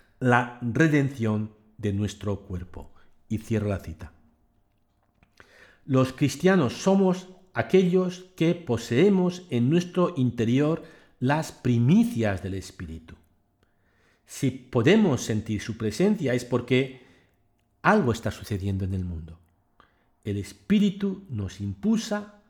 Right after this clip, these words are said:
a colaborar con esa transformación de nuestro mundo que el Espíritu está realizando para convertirlo en un lugar de paz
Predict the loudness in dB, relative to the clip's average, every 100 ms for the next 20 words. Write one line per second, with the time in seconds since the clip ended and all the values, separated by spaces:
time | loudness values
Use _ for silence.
0 | _ _ _ _ _ -6 -4 0 -2 0
1 | 2 0 0 0 2 2 0 -2 -8 -6
2 | -2 -2 -4 -8 -6 -4 -4 -4 0 2
3 | 2 -4 -18 _ _ _ _ -4 -4 -4
4 | -8 -4 0 2 2 0 -4 -14 _ _
5 | _ -10 -8 -8 -4 0 2 0 -2 -8
6 | -4 -6 -6 -10 -16 -12 -10 -10 -6 -4
7 | -2 -4 -8 -18 _ _ _ _ _ 0
8 | 0 0 0 0 -2 -2 -2 0 0 2
9 | 0 0 -2 -4 -4 -10 _ _ _ _
10 | -14 -14 -2 0 0 -4 -14